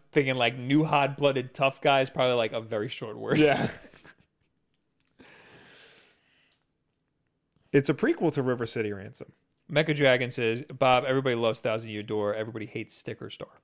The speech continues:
Speaker 2: That's what it is.
Speaker 1: Hmm.
Speaker 2: Yeah. Uh,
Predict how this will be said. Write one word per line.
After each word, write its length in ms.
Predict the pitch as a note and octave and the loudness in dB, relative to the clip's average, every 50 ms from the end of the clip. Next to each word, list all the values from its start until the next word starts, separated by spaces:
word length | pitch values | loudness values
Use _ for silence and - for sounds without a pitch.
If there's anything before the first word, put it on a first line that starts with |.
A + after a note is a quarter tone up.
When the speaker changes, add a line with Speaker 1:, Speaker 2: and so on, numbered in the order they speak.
| _ _ _ - | _ _ _ 2
Speaker 2:
That's 320 | C3 C#3 C3+ C3 - - | 2 4 4 4 0 -2
what 120 | C3 A#2 G#2 | -2 -2 -2
it 60 | G#2 | -2
is. 360 | G2 F#2+ G2 - - - E3+ C#3 | -4 -6 -10 -12 -14 -16 -16 -12
Speaker 1:
Hmm. 60 | A#2+ | -10
Speaker 2:
Yeah. 180 | A#2+ G#2+ G#2 A2 - _ _ _ _ _ _ _ _ _ _ _ _ _ _ _ _ _ _ _ _ _ _ _ _ _ _ _ _ _ _ _ _ _ _ _ _ _ _ _ _ _ _ _ _ _ _ _ _ _ _ _ _ _ _ _ _ _ _ _ _ _ _ _ _ _ _ _ _ _ _ _ _ _ - | -10 -10 -10 -14 -18 _ _ _ _ _ _ _ _ _ _ _ _ _ _ _ _ _ _ _ _ _ _ _ _ _ _ _ _ _ _ _ _ _ _ _ _ _ _ _ _ _ _ _ _ _ _ _ _ _ _ _ _ _ _ _ _ _ _ _ _ _ _ _ _ _ _ _ _ _ _ _ _ _ -8
Uh, 600 | B2+ B2+ C3 C3 C3+ C#3 C3+ C#3 C3+ - - | -8 -6 -6 -8 -8 -8 -10 -10 -12 -12 -14